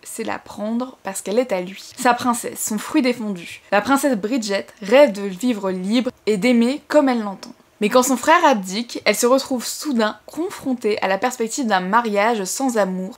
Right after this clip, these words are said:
politiquement opportun et d'un trône qu'elle n'a jamais voulu. Tout en naviguant dans méandres et les trahisons de son nouveau rôle, elle doit également cacher son désir pour un homme qu'elle ne peut avoir. Son garde du corps, son protecteur, inattendu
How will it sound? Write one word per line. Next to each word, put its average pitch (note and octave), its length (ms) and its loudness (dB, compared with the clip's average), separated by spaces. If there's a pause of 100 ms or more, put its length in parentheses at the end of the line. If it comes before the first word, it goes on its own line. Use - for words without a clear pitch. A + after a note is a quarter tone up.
(120)
politiquement D4+ 640 0 (100)
opportun - 680 0
et G#3+ 80 0
d'un G#3+ 180 2
trône C#4 300 -4
qu'elle G3 160 -6
n'a A3 160 0
jamais G#3 340 0
voulu. F#3+ 360 -8
Tout D#4+ 180 2
en C#4 60 6
naviguant B3+ 500 4
dans G3+ 140 2
méandres B3 540 4
et G3+ 80 2
les F#3 100 -2
trahisons A#3+ 560 0
de F#3+ 100 -2
son F#3 160 -8
nouveau G#3+ 400 2
rôle, F#3+ 380 -4 (260)
elle G3+ 140 2
doit A3+ 160 6
également A#3 360 2
cacher C#4+ 360 0
son B3 100 -6
désir G#3+ 480 -2
pour - 180 -10
un F#3+ 200 -2
homme A#3+ 220 0
qu'elle F#3+ 160 -6
ne F#3 60 -4
peut B3 220 -8
avoir. G3 540 -6 (120)
Son G3+ 180 -8
garde A#3+ 260 2
du A3 140 -8
corps, G#3 360 -8 (100)
son G#3 200 -8
protecteur, A#3 640 -2 (380)
inattendu C#4 560 4